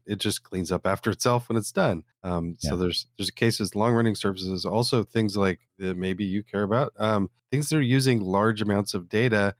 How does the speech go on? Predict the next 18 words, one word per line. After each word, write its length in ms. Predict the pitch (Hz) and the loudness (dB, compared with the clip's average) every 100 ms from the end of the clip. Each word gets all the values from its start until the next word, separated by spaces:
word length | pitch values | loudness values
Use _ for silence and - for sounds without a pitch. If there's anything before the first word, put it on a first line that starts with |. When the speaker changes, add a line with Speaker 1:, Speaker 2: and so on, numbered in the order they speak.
| _ - | _ -2
Speaker 1:
and, 540 | 104 104 101 90 90 | 0 2 2 0 -4
um, 580 | 92 95 95 90 87 85 _ - | -2 0 0 -2 -4 -8 _ -2
and 300 | 104 90 87 95 | -2 -2 -6 -2
need 420 | 104 117 120 95 | 4 6 6 4
all 220 | 90 101 | 0 2
of 120 | 95 | 0
the 100 | 95 | -2
data 320 | 92 95 95 90 | 0 0 2 0
that 180 | 87 | 0
they 140 | 95 92 | -2 -2
can 160 | 92 85 | -2 -4
get 140 | 85 | -4
a 40 | |
hold 260 | 85 101 90 | 0 0 0
of 220 | 80 76 | -2 -4
without 380 | 85 85 85 87 | -6 -2 -2 0
wasting 400 | 101 104 - 80 | 0 0 -2 -6
any, 280 | 78 76 | -6 -8